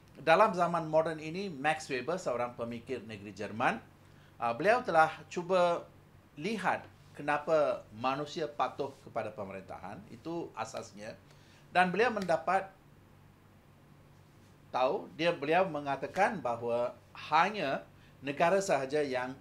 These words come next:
mempunyai monopoli atas penggunaan kuasa secara paksaan di sesuatu negara. Jadi dia, dia bagi, bagi tafsiran dia, negara adalah institusi yang menggunakan paksaan. Jadi, kemungkinan negara diwujudkan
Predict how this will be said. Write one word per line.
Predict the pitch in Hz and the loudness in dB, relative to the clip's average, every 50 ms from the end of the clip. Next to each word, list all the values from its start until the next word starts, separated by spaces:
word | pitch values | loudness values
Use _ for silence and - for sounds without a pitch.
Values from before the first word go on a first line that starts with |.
| - - - - 120 | -18 -20 -18 -14 -12
mempunyai | 117 120 120 - 123 120 123 127 127 131 127 123 | -12 -12 -12 -14 -14 -10 -10 -8 -8 -8 -8 -8
monopoli | 113 104 104 113 120 123 131 143 147 147 160 135 127 127 123 | -10 -10 -8 -6 -6 -4 -2 -2 -2 -2 -2 -2 -4 -4 -4
atas | 113 117 - - 117 117 - - | -6 -6 -4 -6 -6 -6 -6 -10
penggunaan | 117 110 98 107 104 104 104 104 - | -10 -10 -8 -8 -8 -8 -8 -10 -10
kuasa | - 104 98 98 - - 107 104 104 104 - - - - - - | -8 -8 -8 -8 -8 -6 -6 -4 -4 -6 -6 -10 -16 -20 -20 -20
secara | - - 127 120 - 120 113 113 | -12 -10 -10 -4 -2 -2 -2 -2
paksaan | 113 - - 147 - - - - 185 - - 127 117 | -6 -2 -2 -2 -2 -2 -2 -2 -2 0 0 -2 -4
di | 107 101 | -6 -10
sesuatu | - 110 101 - 98 - 101 95 | -12 -14 -14 -14 -14 -14 -14 -14
negara. | 95 92 95 110 98 92 - - - - - - - - - - - | -14 -8 -6 -6 -6 -6 -8 -12 -18 -20 -20 -20 -20 -20 -20 -20 -20
Jadi | - 87 87 131 170 | -20 -16 -10 -10 -6
dia, | 175 175 180 196 190 196 - - - - | -2 0 0 0 0 0 -6 -8 -8 -6
dia | 143 160 147 120 | -4 -2 -2 -2
bagi, | - - 147 160 190 196 - | 0 0 0 0 0 -4 -8
bagi | - 127 139 151 160 156 | -2 -2 -2 -2 -2 0
tafsiran | - 196 196 196 196 226 220 208 185 160 | 2 2 2 4 2 2 2 2 2 2
dia, | 135 135 143 185 240 - - - - - - - - - - - - 120 | 0 -2 -2 -2 -2 -4 -10 -18 -20 -20 -20 -20 -20 -20 -20 -20 -10 -8
negara | 131 139 - 165 165 170 180 196 208 233 254 285 285 - - - - - - - - - - - - - - - - - | -8 -2 2 4 6 6 6 6 4 2 2 0 -4 -8 -16 -20 -20 -20 -20 -20 -20 -20 -20 -20 -20 -20 -20 -20 -20 -18
adalah | - 120 127 139 143 | -12 -2 0 0 0
institusi | 139 139 139 - 160 156 - 208 233 | 0 -2 -6 -8 -8 -8 -8 -10 -4
yang | 202 151 131 127 127 | -2 0 0 0 -2
menggunakan | 127 135 127 139 135 131 123 - 113 107 110 110 - - - - | -8 -10 -8 -8 -8 -8 -8 -8 -10 -10 -10 -14 -18 -20 -8 -8
paksaan. | 120 - - - - 113 - 90 92 90 - - - - - - - - - - - - - - - 87 | -8 -8 -6 -6 -6 -6 -4 -4 -8 -8 -10 -14 -20 -20 -20 -20 -20 -20 -20 -20 -20 -20 -20 -20 -20 -16
Jadi, | 87 113 135 156 170 175 175 - - - - - - - - - - - - - - - | -8 -6 -4 -4 -4 -4 -6 -10 -16 -20 -20 -20 -20 -20 -20 -20 -20 -20 -20 -20 -20 -6
kemungkinan | - 147 160 185 214 233 208 254 240 226 196 180 | -4 0 0 0 0 0 2 4 6 6 6 4
negara | 165 156 143 143 143 151 156 180 - - - | 2 2 4 4 4 6 4 2 2 -2 -8
diwujudkan | - 127 120 139 139 156 165 - - 156 160 190 233 233 | -12 -10 -8 -8 -8 -8 -10 -4 -2 0 0 0 0 -4